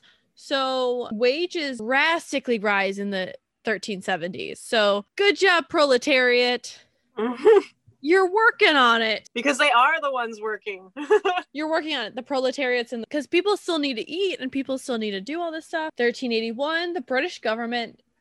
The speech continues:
Speaker 1: attempts to make adjustments after the Black Death. It's kinda, like, settled down. There's still, like,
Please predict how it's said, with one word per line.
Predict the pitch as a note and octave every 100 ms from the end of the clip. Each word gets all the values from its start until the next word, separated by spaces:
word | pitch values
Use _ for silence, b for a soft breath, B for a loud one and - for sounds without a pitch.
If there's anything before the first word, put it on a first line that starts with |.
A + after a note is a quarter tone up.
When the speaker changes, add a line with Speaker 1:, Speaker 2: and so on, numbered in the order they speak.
| _
Speaker 1:
attempts | A#3 A3 - - A3+ B3 - -
to | B3+
make | G#3 G#3
adjustments | F#3+ F#3+ G3+ G#3 G3+ G3 - -
after | G3+ G#3 - G#3 G3+ G3+ b b b b
the | G3
Black | G#3 G3 -
Death. | G3+ -
It's | A3 -
kinda, | C#4 B3
like, | A3+ F3+
settled | - A#3+ G#3 G3
down. | F#3+ G3 G3
There's | A3 C#4+
still, | - F#4 F#4
like, | C#4+ F#3+